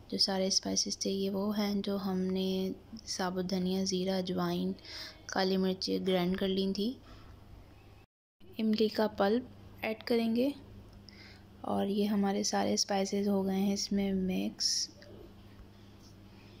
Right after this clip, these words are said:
अच्छी तरह से इसको मिक्स कर लेंगे ताकि सारा अच्छी तरह से सब पे मसाला लग जाए।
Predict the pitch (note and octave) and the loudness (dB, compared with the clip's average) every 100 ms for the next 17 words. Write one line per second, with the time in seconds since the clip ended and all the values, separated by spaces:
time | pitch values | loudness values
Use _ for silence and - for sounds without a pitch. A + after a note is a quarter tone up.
0 | - - - - - - - - - _ | -20 -20 -20 -20 -20 -20 -20 -20 -20 _
1 | _ _ - - G#3+ - A#3+ A3 A3 A3 | _ _ -16 -10 -6 -2 2 2 2 4
2 | A#3 A#3 A3+ G3+ G3 - A3+ A3 A3+ B3+ | 4 4 2 2 2 0 0 2 4 4
3 | B3+ A3 G#3 A3+ G#3+ G3+ A3 - G#3+ G#3 | 4 2 0 -2 0 0 0 -2 -4 -4
4 | - - A3 G3+ F#3+ G3 G3 A3+ A3+ G#3 | -4 -2 0 2 2 4 2 0 0 0
5 | G3+ - A3+ B3+ G#3 G3 G3+ G3+ G3+ F#3 | -2 -2 0 2 0 0 0 2 2 0
6 | - F#3 G#3 | -2 -2 -2